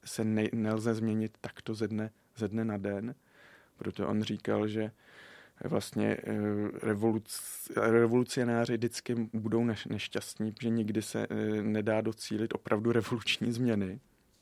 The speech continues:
což bylo vidět v tom, eh, Sovětském svazu a ostatně i v České republice. Když to mám zase ilustrovat na našem příkladu, my jsme poměrně rychle změnili, eh,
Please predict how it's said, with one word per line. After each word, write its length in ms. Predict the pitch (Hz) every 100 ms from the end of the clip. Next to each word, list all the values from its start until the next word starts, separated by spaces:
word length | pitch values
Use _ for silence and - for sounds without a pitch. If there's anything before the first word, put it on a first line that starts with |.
| - -
což 140 | 113
bylo 220 | 104 110
vidět 260 | 110 107 107
v 80 | -
tom, 240 | 113 107
eh, 160 | 110 107
Sovětském 500 | - 107 104 - 117
svazu 340 | - 107 107
a 100 | -
ostatně 360 | - - 110 120
i 60 | 113
v 60 |
České 340 | - - - 110
republice. 540 | 113 135 127 98 - _ - - - - _ _ -
Když 200 | 101 -
to 80 |
mám 180 | 104 107
zase 240 | 104 - -
ilustrovat 460 | 104 - 107 107
na 60 | 107
našem 280 | 104 101 110
příkladu, 440 | - 104 113 110
my 80 | 110
jsme 200 | - 117
poměrně 480 | 113 107 110 110 113
rychle 300 | 110 110 110
změnili, 520 | 110 107 107 107 110 - - -
eh, 60 | -